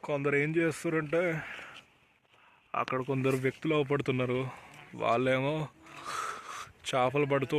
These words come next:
ఉంటారు అనమాట. సాధారణంగా అయితే ఇక్కడ చేపలు పట్టాలంటే మీకు కొన్ని అధికారాలు కావాలన్నమాట. అసలు ఆ అధికారం కనుక మీకు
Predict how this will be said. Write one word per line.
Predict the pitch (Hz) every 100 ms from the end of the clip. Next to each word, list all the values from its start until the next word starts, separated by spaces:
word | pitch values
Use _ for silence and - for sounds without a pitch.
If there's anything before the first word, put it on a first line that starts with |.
| 139
ఉంటారు | 127 131
అనమాట. | 120 120 117 131 - - - - - -
సాధారణంగా | 117 110 127 143 147 151 147
అయితే | 143 151
ఇక్కడ | 139 131 127
చేపలు | 120 120 147 139
పట్టాలంటే | 131 135 131 120 120 117 123 - 190 - - 165 - - - - - - - 139
మీకు | 135 131 139
కొన్ని | 139 135
అధికారాలు | 127 135 131 135 127 120
కావాలన్నమాట. | 117 113 113 113 113 123 139 -
అసలు | 120 127
ఆ | 117 117
అధికారం | 123 147 151 151 143
కనుక | 143 151 143
మీకు | 127